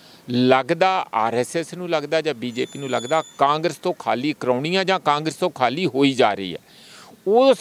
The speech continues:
ਜਗ੍ਹਾ ਦੇ ਵਿੱਚ, ਰਾਜਨੀਤਿਕ ਸਪੇਸ ਵਿੱਚ ਇਹਨਾਂ ਨੂੰ ਲਗਾਤਾਰ ਫਿੱਟ ਕੀਤਾ ਜਾ ਰਿਹਾ, ਔਰ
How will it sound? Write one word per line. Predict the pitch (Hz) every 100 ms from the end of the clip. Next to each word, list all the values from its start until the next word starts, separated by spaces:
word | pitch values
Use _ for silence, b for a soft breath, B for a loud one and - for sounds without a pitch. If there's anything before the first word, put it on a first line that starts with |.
| 175
ਜਗ੍ਹਾ | 131 185 226
ਦੇ | 185 165
ਵਿੱਚ, | 131 -
ਰਾਜਨੀਤਿਕ | 123 113 117 123 127 -
ਸਪੇਸ | - 110 107 -
ਵਿੱਚ | 101 - 139 - B B
ਇਹਨਾਂ | 147 156
ਨੂੰ | 151 117
ਲਗਾਤਾਰ | 113 165 185 151 139 -
ਫਿੱਟ | 127 -
ਕੀਤਾ | 110 - 120
ਜਾ | 123 143
ਰਿਹਾ, | 170 185 - _ B B B B B _ _ _
ਔਰ | 127 139 139